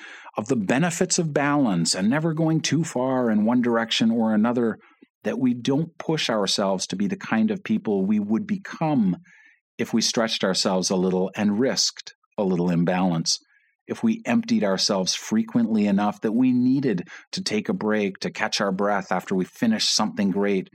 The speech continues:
signed our names to it, and shipped it? You're not the only one that finds balance hard and finds themselves falling toward either boredom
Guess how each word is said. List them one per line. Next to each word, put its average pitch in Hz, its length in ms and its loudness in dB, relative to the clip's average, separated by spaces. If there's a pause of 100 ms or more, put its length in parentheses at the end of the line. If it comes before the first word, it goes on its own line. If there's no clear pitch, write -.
(280)
signed 107 400 0
our 92 100 2
names 92 360 2
to 87 180 -2
it, 80 120 -6 (340)
and 92 140 0
shipped - 360 -2
it? 82 160 -6 (1300)
You're 160 140 2
not 139 140 0
the 107 80 0
only 104 160 2
one 87 180 2
that 82 140 -2
finds 92 220 0
balance 87 440 -2
hard 92 380 0
and 85 120 0
finds 101 280 0
themselves - 420 0 (240)
falling 98 540 0
toward 92 260 0
either 90 240 0
boredom 90 600 0